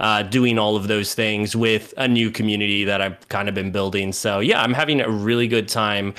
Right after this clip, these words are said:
right now. Definitely have, like, a few areas. Comp is one of those things I probably would have a lot to say about at this point,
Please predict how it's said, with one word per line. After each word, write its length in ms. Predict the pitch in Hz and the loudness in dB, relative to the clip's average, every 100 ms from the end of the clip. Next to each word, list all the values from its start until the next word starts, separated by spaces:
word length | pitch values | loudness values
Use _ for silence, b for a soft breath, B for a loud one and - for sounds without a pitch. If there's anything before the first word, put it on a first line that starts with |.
| B - | B -2
right 220 | 123 110 | 0 0
now. 180 | 107 104 | 0 0
Definitely 440 | 139 131 156 135 | 0 2 2 4
have, 200 | 127 127 | 2 2
like, 180 | 120 113 | 2 0
a 60 | |
few 260 | 101 127 127 | -2 0 2
areas. 500 | 113 117 117 120 117 | 2 2 4 2 2
Comp 500 | - 127 120 127 - B _ - | -2 2 2 2 -2 B _ -2
is 140 | 127 | 2
one 140 | 127 | 2
of 80 | 123 | 2
those 160 | 120 117 | 0 0
things 180 | 123 117 | 0 0
I 80 | |
probably 320 | 113 117 110 107 | 0 0 0 0
would 140 | 104 | 0
have 240 | 107 107 | 0 0
a 20 | 104 | 0
lot 260 | 104 101 | 0 -2
to 60 | - | -4
say 200 | - 107 | -4 -4
about 260 | 101 101 101 | -2 -2 -2
at 80 | |
this 180 | - 104 | -2 -4
point, 440 | - 107 104 104 | -2 -2 0 -2